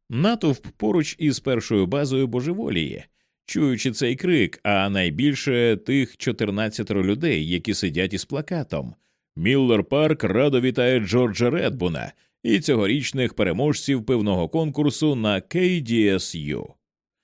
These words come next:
Та й якийсь час вистрибує і сміється, розмахуючи кепкою з написом «Брю Крю».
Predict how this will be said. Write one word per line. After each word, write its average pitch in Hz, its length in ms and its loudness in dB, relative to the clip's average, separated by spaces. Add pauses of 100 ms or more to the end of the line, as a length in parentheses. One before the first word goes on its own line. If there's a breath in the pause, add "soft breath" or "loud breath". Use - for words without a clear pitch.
(320)
Та 104 120 2
й 95 140 4
якийсь 101 500 2
час 110 460 0
вистрибує 107 640 0
і 120 160 -4
сміється, 156 800 -6 (380)
розмахуючи 113 840 0
кепкою 101 480 0
з 87 60 -4
написом 82 640 -6
«Брю 135 360 2
Крю». - 460 -8